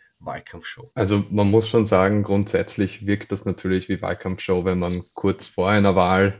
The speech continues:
Speaker 2: zwei U-Ausschüsse einsetzt, ähm, die sich beide thematisch eigentlich jeweils auf, äh, einzelne Parteien festsetzen. Also die Ö V P hat ja ihren, äh, rot-blauen, äh,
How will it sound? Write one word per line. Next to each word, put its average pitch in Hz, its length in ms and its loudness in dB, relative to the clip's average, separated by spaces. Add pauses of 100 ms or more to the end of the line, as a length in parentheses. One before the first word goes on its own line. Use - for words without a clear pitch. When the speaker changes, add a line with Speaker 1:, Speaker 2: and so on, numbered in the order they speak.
(160)
Speaker 2:
zwei 98 640 2 (100)
U-Ausschüsse 104 560 0
einsetzt, 95 720 -2
ähm, 90 320 -2
die 95 100 -4
sich 92 200 -8
beide 92 280 0
thematisch 90 520 -6
eigentlich 92 400 -8
jeweils 95 340 -6
auf, - 300 -10 (400)
äh, 92 260 -2 (200)
einzelne 98 340 -2
Parteien 95 420 -2
festsetzen. 92 640 -4
Also 87 220 -2
die 95 260 -4 (320)
Ö 98 80 -4
V 101 140 -2
P 98 280 2
hat 92 140 0
ja 95 80 2
ihren, 92 480 0 (380)
äh, 92 300 2 (140)
rot-blauen, 98 1080 2 (340)
äh, 98 320 2